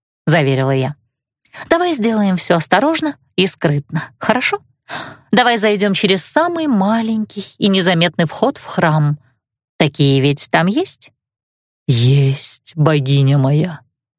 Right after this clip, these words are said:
к счастью, подтвердил господин Саарши. "Там много входов".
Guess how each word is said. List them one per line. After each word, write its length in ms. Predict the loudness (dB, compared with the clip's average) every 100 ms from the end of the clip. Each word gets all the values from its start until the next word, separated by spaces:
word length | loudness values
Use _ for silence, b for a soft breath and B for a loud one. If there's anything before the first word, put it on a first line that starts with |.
| _ -6
к 60 |
счастью, 520 | 0 0 0 -4 -8
подтвердил 680 | -4 -4 0 0 2 0 -2
господин 520 | -2 0 0 0 -2
Саарши. 720 | 0 2 2 0 -2 0 -2 b b b b b _ -2
"Там 240 | 0 2
много 800 | 0 2 2 2 2 0 0 -2 -4
входов". 880 | -8 -4 0 0 0 -4 -10 -16